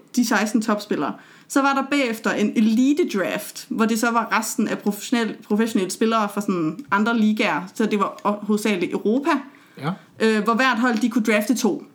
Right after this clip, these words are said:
Speaker 2: Kun to?
Speaker 1: Kun to. Så derefter, så var der en college draft, hvor hvert hold kunne drafte fire spillere.
Speaker 2: Okay.
Speaker 1: Og så til sidst, så skulle de sidste to pladser på holdet fyldes, øh, med to spillere fra lokale tryouts.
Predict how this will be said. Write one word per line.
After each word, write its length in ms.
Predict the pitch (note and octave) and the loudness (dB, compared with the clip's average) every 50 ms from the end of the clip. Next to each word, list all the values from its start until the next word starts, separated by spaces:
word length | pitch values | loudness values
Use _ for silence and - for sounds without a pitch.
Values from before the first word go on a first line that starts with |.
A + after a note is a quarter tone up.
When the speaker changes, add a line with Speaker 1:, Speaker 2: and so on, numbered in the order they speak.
| - _ - | -20 _ -2
Speaker 2:
Kun 160 | - G3+ G#3 | 2 2 4
to? 200 | G#3 G3+ A3 A3 - - | 4 2 0 -2 -4 0
Speaker 1:
Kun 100 | - C#4+ F4 - F#4 | 0 0 2 2 0
to. 220 | C4+ B3 - - - - _ - - - - - - - - _ - | -2 -2 -2 -8 -16 -20 _ -20 -20 -20 -20 -20 -20 -20 -20 _ -4
Så 140 | - D#4 C#4 | -2 0 2
derefter, 580 | D#4 D#4 D4+ C#4 C4 C4+ C#4 - - B3 G#3+ G#3+ | 2 2 2 2 2 0 -2 0 0 0 0 0
så 180 | G#3+ - - C4+ | 0 0 0 2
var 160 | A#3 A3 G#3 | 2 2 2
der 360 | G#3+ G3 F#3 F3 - - - G3+ | 2 0 0 -2 -2 -2 -2 -2
en 100 | G3+ G3+ | 0 2
college 260 | - C4 A#3+ C#4 G4 - - E4+ | 2 2 2 2 0 0 0 0
draft, 400 | C#4+ C4+ C#4 C#4+ C#4+ - - - - | 2 2 2 0 -2 -6 -14 -14 -4
hvor 180 | - G#3+ A#3+ | 0 0 2
hvert 220 | A3 C4 B3+ A3+ G#3+ | 4 4 2 2 2
hold 260 | A3 B3 A#3 A3 - | 2 0 0 0 0
kunne 140 | - B3+ G#3+ A3+ G3+ | 0 0 2 2 2
drafte 240 | F#3+ G#3+ - - C4 | 0 0 0 -2 -2
fire 320 | - E4+ D4+ D4 D#4 D4+ | 2 4 4 4 4 0
spillere. 360 | D#4 - G#3 - - - G#3+ G#3 - - _ _ _ _ _ _ _ _ _ _ _ _ - - | -2 -2 -4 -4 -4 -6 -6 -6 -8 -14 _ _ _ _ _ _ _ _ _ _ _ _ -2 -2
Speaker 2:
Okay. 180 | F#3+ - A#2+ A2 - - _ _ _ _ - - - _ - - | -2 0 -2 -6 -6 -10 _ _ _ _ -20 -20 -20 _ -10 -2
Speaker 1:
Og 260 | - B3+ C4+ C#4+ E4 E4 | 0 2 2 2 2 2
så 120 | - D#4 D#4 | 0 0 0
til 100 | - A3+ | 0 -2
sidst, 540 | - - - F4+ G#4 - - - - - - | -2 0 2 0 0 0 -4 -10 -8 -2 -2
så 80 | D4+ | -2
skulle 240 | C#4+ - D4+ C#4+ C4 | 2 2 2 2 2
de 60 | B3+ | 0
sidste 360 | - - E4+ F4 - D4+ - | 0 0 0 0 2 0 -2
to 380 | - - D4+ C4 A3 - - - _ - | 0 0 0 0 -2 -4 -10 -18 _ -4
pladser 300 | - C4 B3 C4 C4 C#4 | 0 2 2 2 2 0
på 100 | A3 G#3+ | 0 0
holdet 320 | G#3+ - B3 A#3+ G#3+ F#3+ F#3 - - - - _ | 0 0 2 2 2 -2 -2 -4 -12 -20 -20 _
fyldes, 540 | - - C4+ B3+ C4 C#4 D4 - - - - - - - | 2 2 4 4 6 4 2 0 -2 -10 -12 -14 -6 -2
øh, 220 | A3+ A3+ A3 G#3+ | 0 2 2 2
med 80 | G#3+ G#3+ | 2 0
to 220 | G#3+ - D4+ C4 | 2 2 0 0
spillere 300 | B3+ - A#3 A3 A3+ A#3+ A3+ | 2 0 0 2 2 0 0
fra 80 | - A3+ | 2 0
lokale 360 | G#3+ G#3 - C4 A#3+ G#3+ G3 | 0 2 2 0 0 0 0
tryouts. 640 | G3 - A3+ A3 A#3+ A#3+ - - - - - - - | 0 0 0 0 0 0 -2 -6 -8 -12 -14 -16 -16